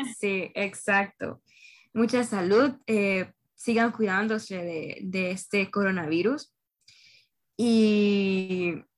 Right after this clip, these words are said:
y tranquilos, ¿no? Que todo va a salir bien este año, que cada mes es una oportunidad. Si, si en enero no se pudo, cre-, créanme que en febrero sí.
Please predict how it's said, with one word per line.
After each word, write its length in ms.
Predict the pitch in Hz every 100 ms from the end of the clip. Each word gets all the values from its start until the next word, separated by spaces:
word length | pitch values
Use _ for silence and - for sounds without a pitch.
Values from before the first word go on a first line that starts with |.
| _ - -
y 100 | 247
tranquilos, 560 | 240 214 208 190 165 175
¿no? 220 | 170 175 _ _ _ -
Que 180 | - - _ _ _ _ _ _
todo 200 | 233 240
va 100 | 233
a 40 |
salir 300 | 226 220 208
bien 320 | 185 196 180 175
este 340 | 185 - 175
año, 480 | 160 160 156 147 -
que 220 | - -
cada 300 | - 226 240
mes 400 | 233 240 277 285
es 140 | 247 247
una 140 | 240
oportunidad. 680 | 240 220 214 214 202 185 190
Si, 160 | 233 214 214
si 160 | 220 247
en 140 | 220
enero 280 | 214 240 285
no 120 | 294
se 140 | 294 262
pudo, 440 | 262 294 294 -
cre-, 320 | 240 214 220 220
créanme 400 | 233 247 262 247
que 80 |
en 100 | 233
febrero 440 | 214 202 202 214 214 214
sí. 520 | - - 190 - -